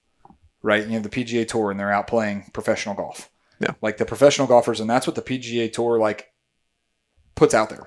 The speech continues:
Speaker 1: Like, that's what
Speaker 2: Well,
Speaker 1: golf
Speaker 2: right.
Speaker 1: puts out is the tour, right? And there, or whatever tour you're behind these days, right? But, like, they, they go out and play.
Speaker 2: Live Tour.
Speaker 1: Yeah, they
Speaker 2: Get,
Speaker 1: go out,
Speaker 2: get that bag.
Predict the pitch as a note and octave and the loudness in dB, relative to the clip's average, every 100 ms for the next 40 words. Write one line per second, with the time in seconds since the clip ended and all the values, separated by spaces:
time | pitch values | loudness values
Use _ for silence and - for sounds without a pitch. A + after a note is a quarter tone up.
0 | - G#2 C3 F3 G3 G3 - B2+ A2+ F#2 | -8 -2 0 6 8 8 6 2 2 0
1 | G#2 G2+ A2+ - G2+ D#2 _ - _ - | -2 -10 -10 -6 -8 -8 _ -20 _ 0
2 | G#2+ G#2+ G#2 G#2 F#2+ G2 F2+ - F#2 F2 | 2 2 0 -4 -4 -6 -6 -10 -10 -10
3 | - _ - F#2 E2 D#2 - C#2 C#2 G2 | -16 _ -10 -10 -10 -14 -14 -12 -10 -10
4 | G#2 G#2+ G#2 - A2+ G#2+ _ - A#2 A2+ | -6 -4 -4 0 -2 -2 _ -2 0 2
5 | G#2+ F#2 A#2+ C3+ - D3 D#3 D3+ C3 A#2+ | 2 4 6 6 8 10 12 12 12 8
6 | A2 A2+ B2 C3+ C#3+ A#2+ C3 C#3+ C#3 C3+ | -2 2 6 6 4 6 10 10 10 8
7 | D3 C#3 | 10 6